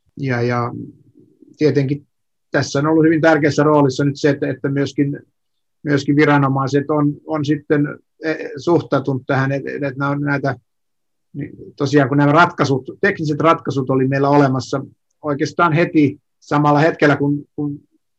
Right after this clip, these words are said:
kun kiinalaiset, e, jul-, julkisivat tämän, tämän viruksen perimän emäsjärjestyksen, niin siinä ei niin kuin kovin kauan mennyt, kun, kun päästiin tämä aivan niin kuin ensimmäinen rokotekehityksen, se varsinainen perustutkimus,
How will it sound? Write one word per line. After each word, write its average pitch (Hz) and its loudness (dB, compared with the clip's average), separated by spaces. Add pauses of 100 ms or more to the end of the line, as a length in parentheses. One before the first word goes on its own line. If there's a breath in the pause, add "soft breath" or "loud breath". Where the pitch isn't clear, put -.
(100)
kun 143 -2
kiinalaiset, 143 2
e, 151 -6
jul-, 160 4
julkisivat 147 2
tämän, 143 0 (540)
tämän 143 0
viruksen 147 2 (200)
perimän 147 2
emäsjärjestyksen, 143 -2
niin 135 -6
siinä 143 -4
ei 143 0
niin 143 0
kuin 147 -2 (840)
kovin 165 2
kauan 143 4
mennyt, 147 0
kun, 139 -6
kun 135 -2
päästiin 143 -2
tämä 143 -2
aivan 143 0
niin 143 0
kuin 151 2
ensimmäinen 135 -2 (800)
rokotekehityksen, 139 0
se 139 0
varsinainen 143 0
perustutkimus, 143 0